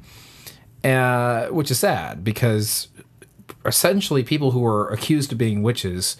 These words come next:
kind of fell into one of a few different categories. One we've talked about a lot, which was, uh, illness, right? Either a physical illness caused by ergot, for example, or other hallucinogens,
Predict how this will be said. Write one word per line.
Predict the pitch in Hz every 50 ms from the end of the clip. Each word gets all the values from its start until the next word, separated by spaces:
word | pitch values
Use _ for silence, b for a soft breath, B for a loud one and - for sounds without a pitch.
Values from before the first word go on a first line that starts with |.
| B B B B B B B
kind | - - 147
of | 127 -
fell | - - 139 131 131
into | 123 117 - 123 113 107
one | 104 117 117 113
of | 110 98
a | 101
few | - - 120
different | 101 101 95 98 -
categories. | 117 104 98 98 - 85 62 - - - - - - -
One | 131 131 139 143 147
we've | 143 131 113
talked | - 135 120 110 -
about | 107 104 101 98
a | 95
lot, | 95 95 90 85 - -
which | 104 95 - -
was, | - 95 90 90 90 - B B B B B B B B B _
uh, | 117 98 90 90 85 -
illness, | - 131 123 113 98 78 - - - - - - -
right? | - 104 98 104 - -
Either | - 123 113 110 104 104 95 95 92
a | 87
physical | - - 127 117 120 - 120 107
illness | 107 113 113 117 110 107 107 -
caused | - - - 123 104 101 98 - -
by | - 98 92 90 87 90 85 - - - - - -
ergot, | 117 123 120 120 113 -
for | - - 113 110
example, | 104 95 - 110 101 101 98 107
or | 95 90 85
other | 107 107 110 98
hallucinogens, | - 110 104 104 104 - - 104 98 95 107 98 98 98 101 -